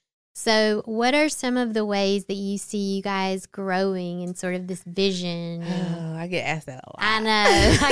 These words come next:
Speaker 1: can imagine.
Speaker 2: <laughs> Um, I like to tell people, you know, five to ten years from now, what I envision is a No Woman, No Girl distribution site in every county,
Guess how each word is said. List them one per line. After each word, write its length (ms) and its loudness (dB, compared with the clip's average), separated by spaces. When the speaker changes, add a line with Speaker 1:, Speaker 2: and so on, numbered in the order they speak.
Speaker 1:
can 280 6
imagine. 800 4
Speaker 2:
<laughs> 60 2
Um, 460 6
I 360 4
like 120 4
to 60 -16
tell 280 2
people, 680 2
you 180 -2
know, 500 4
five 340 4
to 80 0
ten 180 0
years 300 2
from 180 -6
now, 420 -6
what 200 2
I 200 4
envision 720 -2
is 760 -4
a 120 0
No 200 6
Woman, 320 4
No 120 2
Girl 320 0
distribution 680 -4
site 320 -6
in 140 -4
every 240 -8
county, 460 -14